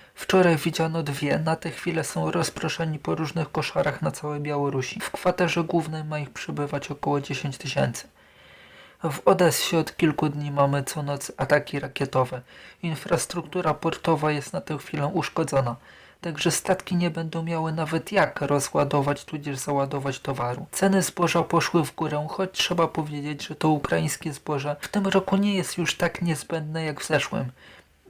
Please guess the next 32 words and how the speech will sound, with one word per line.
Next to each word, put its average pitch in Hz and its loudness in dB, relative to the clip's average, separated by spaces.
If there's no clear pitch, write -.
Kraj 190 6
ten 175 2
produkuje 170 2
dla 160 -6
przykładu 160 -2
około 170 2
trzy 196 -2
procent 175 -6
światowej 160 -6
pszenicy. 147 0
Przy 202 2
czym 202 4
trzeba 190 4
pamiętać, 165 -2
że 175 -4
Ukraińcy 165 -2
energii 151 -2
ze 151 0
słońca 147 -4
nie 160 -4
czerpią, 165 2
zatem 156 -6
dużo 151 -4
tej 151 -4
pszenicy 143 -4
jest, 151 -4
jakby 143 -2
nie 139 -2
patrzeć, - -8
konsumowana 143 0
na 170 -2
miejscu. 135 -4